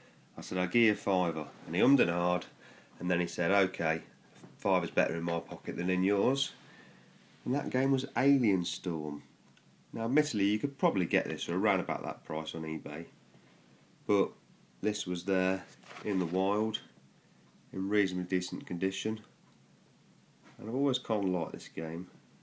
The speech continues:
Definitely a big fan of the actual artwork, and the call for breakfast has come now, so I really have to crack on. Yeah, it comes with a manual,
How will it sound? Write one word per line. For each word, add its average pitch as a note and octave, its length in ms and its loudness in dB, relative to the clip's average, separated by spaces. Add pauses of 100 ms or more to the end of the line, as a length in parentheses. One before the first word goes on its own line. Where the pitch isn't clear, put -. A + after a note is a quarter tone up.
(400)
Definitely G#2 480 0
a G2 60 2
big G2+ 260 2
fan F#2+ 320 -2
of F#2 220 -4
the F2 360 -2 (1040)
actual F2 380 -8
artwork, E2+ 800 -6 (800)
and E2 120 -14
the - 140 -20
call G#2 160 0
for F2+ 140 -6
breakfast F2 540 -6
has E2 120 -4
come F2+ 300 -2
now, F#2+ 240 -2
so F2+ 340 -4 (240)
I - 880 4
really G#2 160 0
have G2 220 4
to G2+ 60 0
crack - 460 6
on. D3 240 6 (920)
Yeah, C3+ 100 2
it - 180 -2
comes G2 220 -4
with G2 80 2
a G2+ 80 0
manual, A#2+ 380 0